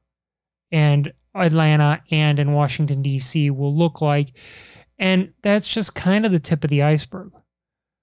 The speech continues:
The purpose of this episode is to bring some clarity based on our investigation and information that we've been able to bring together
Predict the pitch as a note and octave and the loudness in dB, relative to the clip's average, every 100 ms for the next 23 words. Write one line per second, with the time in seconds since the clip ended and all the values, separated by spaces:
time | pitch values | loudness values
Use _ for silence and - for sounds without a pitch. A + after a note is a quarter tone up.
0 | _ _ _ F3 - - A#3+ B3+ A3 G#3+ | _ _ _ -10 -8 -2 0 0 -2 0
1 | F#3+ F3 E3+ D#3+ - E3 D#3 D3 D#3 C3+ | 0 0 0 -2 0 2 2 0 -2 0
2 | E3 D#3+ D#3 - E3+ E3+ E3 - E3+ D#3 | 2 2 0 -2 0 0 -2 0 0 2
3 | D#3 D3+ D3+ E3 D#3+ C#3+ D#3+ D3+ E3 D#3 | 2 2 0 -2 -8 -2 0 0 -2 -4
4 | F3+ E3+ F#3+ G#3 F#3 E3 - D#3 D3+ D3 | -2 0 2 0 0 0 -2 0 0 0
5 | C#3+ D#3 D3 C#3+ E3+ F3 - D#3+ D#3 D3 | 0 -2 -2 -2 -2 -4 -2 0 0 -2
6 | D#3 D3 C#3+ E3 F3+ E3+ D#3+ D#3 D3 C#3+ | -2 -2 0 0 0 0 0 0 -2 -4
7 | C#3+ D#3 D3+ D3+ D3 D3 D3 C#3+ | 0 2 2 -2 -2 0 0 -2